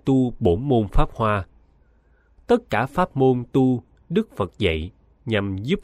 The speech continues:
cắt bỏ tham giận, để mình được bình tĩnh, có chánh niệm,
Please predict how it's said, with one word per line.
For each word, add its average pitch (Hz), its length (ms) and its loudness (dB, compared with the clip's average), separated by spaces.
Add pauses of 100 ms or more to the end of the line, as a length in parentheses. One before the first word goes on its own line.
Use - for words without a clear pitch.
(100)
cắt - 180 -6
bỏ 95 240 -2
tham 123 240 -4
giận, 85 320 -2 (380)
để 120 140 2
mình 98 320 -4
được 98 220 -2
bình 87 260 0
tĩnh, 98 280 -4 (340)
có 160 100 0
chánh 170 320 -4
niệm, 85 280 -4